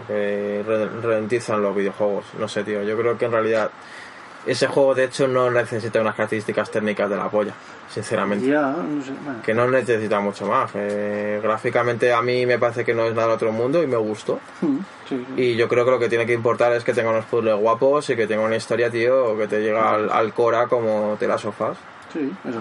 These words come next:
Speaker 2: es.
Speaker 1: Y ya está, tío. Yo
Speaker 2: Es
Speaker 1: sí,
Speaker 2: que,
Speaker 1: a
Speaker 2: es
Speaker 1: ese
Speaker 2: que
Speaker 1: juego sí le tengo ganas, tío. No sé
Speaker 2: me
Speaker 1: si
Speaker 2: jode, tío, a esa peña, a este pibe que dice esas cosas,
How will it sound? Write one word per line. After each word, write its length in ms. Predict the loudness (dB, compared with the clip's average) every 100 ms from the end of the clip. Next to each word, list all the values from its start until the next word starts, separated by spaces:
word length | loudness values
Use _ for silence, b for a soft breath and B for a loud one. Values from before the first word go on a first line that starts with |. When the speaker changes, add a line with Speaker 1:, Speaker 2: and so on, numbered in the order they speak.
| -8
Speaker 2:
es. 640 | -12 -16 -18 -18 -18 -8 -2
Speaker 1:
Y 60 |
ya 120 | -2
está, 200 | -2 -4
tío. 160 | -4 -6 -10 -20 -20 B B B B 2
Yo 100 | 4
Speaker 2:
Es 60 |
Speaker 1:
sí, 60 | 6
Speaker 2:
que, 200 | 4 4
Speaker 1:
a 80 | 4
Speaker 2:
es 60 | 4
Speaker 1:
ese 80 |
Speaker 2:
que 60 | 4
Speaker 1:
juego 180 | 4 4
sí 60 | 4
le 60 |
tengo 200 | 2 2
ganas, 240 | 0 -2 -4
tío. 100 | -6 -6
No 100 | -4 -2
sé 80 |
Speaker 2:
me 80 | -2
Speaker 1:
si 60 | 0 2
Speaker 2:
jode, 220 | 4 2
tío, 280 | 2 2 2
a 80 | 0
esa 180 | 0 2
peña, 380 | 2 2 2 0
a 80 | -4
este 220 | -2 0
pibe 260 | 0 0 2
que 80 | 2
dice 200 | 2 0
esas 140 | -4
cosas, 480 | 0 0 0 -2